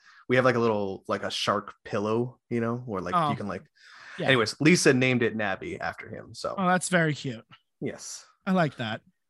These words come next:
Speaker 2: Um,
Speaker 1: Yeah.
Speaker 2: yeah. So, I mean, there was a lot of, uh, players and guys that are still playing but couldn't be there, uh, like Joe Pavelski. They sent in, like, a, you know, like, a, a minute and a half little video tribute.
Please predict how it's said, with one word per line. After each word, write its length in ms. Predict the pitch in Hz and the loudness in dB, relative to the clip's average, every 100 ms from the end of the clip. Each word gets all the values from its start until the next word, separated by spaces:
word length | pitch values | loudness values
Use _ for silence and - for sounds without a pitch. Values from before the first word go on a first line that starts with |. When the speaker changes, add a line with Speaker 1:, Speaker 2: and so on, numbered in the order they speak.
| _ 180 | _ 6
Speaker 2:
Um, 260 | 180 180 | 6 8
Speaker 1:
Yeah. 40 | 185 | 6
Speaker 2:
yeah. 120 | 190 | 6
So, 240 | - 226 | 6 6
I 160 | 208 202 | 8 8
mean, 220 | 202 190 | 4 2
there 100 | 196 | 2
was 120 | 214 214 | 2 2
a 40 | |
lot 260 | 202 196 190 | 4 4 4
of, 280 | 185 160 - | 2 0 -6
uh, 320 | 202 165 156 151 - - | -2 0 0 -2 -8 -4
players 500 | 202 180 180 180 147 | -2 0 0 0 -2
and 360 | 185 170 165 - _ _ _ - | -6 -4 -6 -8 _ _ _ 2
guys 240 | 208 233 | 4 6
that 120 | 226 | 6
are 60 | 208 | 4
still 260 | - 214 208 | 4 2 2
playing 680 | - 190 180 196 202 208 | 0 -2 -2 -2 0 -2
but 280 | 147 170 165 | 0 0 0
couldn't 280 | - 196 180 | -2 -2 0
be 200 | 180 185 | -2 0
there, 440 | 190 202 208 185 | 2 2 0 -2
uh, 200 | 160 151 | 0 0
like 200 | 160 160 135 | 0 -4 -2
Joe 200 | 170 170 | -2 -2
Pavelski. 560 | 175 160 165 - 175 | -2 -2 -2 -4 -4
They 140 | 160 160 | -2 -2
sent 260 | 185 170 | 2 2
in, 200 | 160 156 | 4 2
like, 200 | 151 147 | 0 -2
a, 240 | 151 143 127 | -2 -4 -6
you 160 | 170 151 143 | -6 -4 -2
know, 40 | |
like, 180 | 143 147 | -4 -4
a, 100 | 147 160 | -4 -2
a 240 | 147 135 131 - | 0 -2 -6 -2
minute 300 | 170 165 160 | 2 2 2
and 100 | 151 | 2
a 40 | |
half 300 | 143 151 151 170 | 2 4 2 0
little 180 | 151 143 | -2 0
video 460 | 147 147 151 147 | 0 0 0 -2
tribute. 580 | 135 143 143 135 139 139 | -4 -4 0 0 0 -2